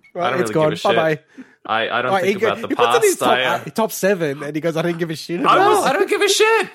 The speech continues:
Speaker 2: I,
Speaker 3: I
Speaker 2: I don't, I don't have any emotional attachment to, to stuff like that.
Speaker 3: I was
Speaker 2: I move
Speaker 3: prepared
Speaker 2: forward with my life. I'm not stuck in the past.
Speaker 3: I was prepared to
Speaker 2: Lots of
Speaker 3: ask
Speaker 2: motorport-
Speaker 3: you, do you even remember the difference between Forza three and Forza four and
Speaker 2: No.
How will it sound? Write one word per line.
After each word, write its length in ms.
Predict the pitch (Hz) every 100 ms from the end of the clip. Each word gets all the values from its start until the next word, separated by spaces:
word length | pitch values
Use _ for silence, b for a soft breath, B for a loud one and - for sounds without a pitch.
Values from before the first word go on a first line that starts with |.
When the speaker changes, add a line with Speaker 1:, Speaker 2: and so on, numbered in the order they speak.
| -
Speaker 2:
I, 260 | 202 262 254
Speaker 3:
I 0 | 285
Speaker 2:
I 40 |
don't, 180 | 269 285
I 140 | 226 240
don't 140 | 269
have 200 | 294 247
any 120 | 233
emotional 420 | 226 226 226 220
attachment 540 | 214 208 180 - 175 160
to, 180 | 160 131
to 160 | -
stuff 280 | - 120 120
like 200 | 110 -
that. 40 |
Speaker 3:
I 100 | 165 220
was 80 |
Speaker 2:
I 100 | 311
move 180 | 160 226
Speaker 3:
prepared 140 | 202 208 226
Speaker 2:
forward 40 |
with 160 | 185 175
my 140 | 160
life. 300 | 139 120 110 120
I'm 80 |
not 140 | 175 185
stuck 280 | - 160 -
in 120 | 123
the 80 | 107
past. 540 | - 117 135 - -
Speaker 3:
I 100 | 185
was 160 | 233 285
prepared 360 | - 196 190 185
to 100 | 156
Speaker 2:
Lots 140 | 160
of 100 | 202
Speaker 3:
ask 180 | 165 165
Speaker 2:
motorport- 160 | - 143
Speaker 3:
you, 140 | 165 _ _ 139
do 140 | 147
you 100 | 180
even 220 | 185 190
remember 260 | 160 147 147
the 100 | 135
difference 380 | 139 139 151 -
between 380 | - 135 117 120 _
Forza 280 | 131 120 135
three 240 | - 123
and 60 | 113
Forza 260 | 120 113 -
four 280 | - 123
and 80 | 113
Speaker 2:
No. 160 | 95